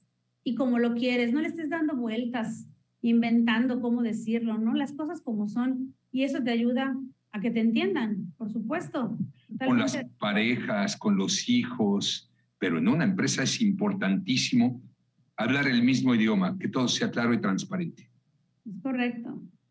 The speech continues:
Speaker 2: Otro punto, en lugar de tratar de ser amigo de todo el mundo, utiliza tu tiempo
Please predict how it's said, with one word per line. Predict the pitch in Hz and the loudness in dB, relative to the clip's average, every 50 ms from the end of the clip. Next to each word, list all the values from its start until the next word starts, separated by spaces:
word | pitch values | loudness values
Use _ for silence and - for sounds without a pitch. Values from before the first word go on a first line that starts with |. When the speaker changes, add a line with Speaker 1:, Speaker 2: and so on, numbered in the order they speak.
| _ _ _ _ _ _ _ _ _ _ _ _ | _ _ _ _ _ _ _ _ _ _ _ _
Speaker 2:
Otro | - - 196 185 240 185 | -2 0 0 2 0 2
punto, | 185 190 208 202 - 151 139 - | 2 4 4 4 4 2 2 0
en | 156 165 165 | 0 2 2
lugar | 160 160 160 226 247 233 | 2 2 2 2 2 2
de | 233 233 | 2 2
tratar | 185 - 156 139 127 127 - 175 170 165 | 2 0 0 -2 -2 -2 -2 -2 0 0
de | 147 131 | 0 0
ser | - - - 160 | 0 0 0 0
amigo | 156 139 135 143 147 151 143 120 | 2 2 2 2 2 2 2 2
de | 107 101 | 0 0
todo | - 143 139 139 | 0 0 0 2
el | 135 127 | 4 4
mundo, | 127 131 131 139 156 190 190 180 - - - _ _ | 4 4 4 4 2 2 0 0 -4 -8 -14 _ _
utiliza | - 143 143 139 139 135 139 160 165 143 - 143 123 | -2 0 0 2 2 2 2 2 2 0 0 0 0
tu | 127 110 | 0 0
tiempo | - - 139 135 143 135 170 180 175 - | 0 0 0 0 2 2 0 0 -2 -4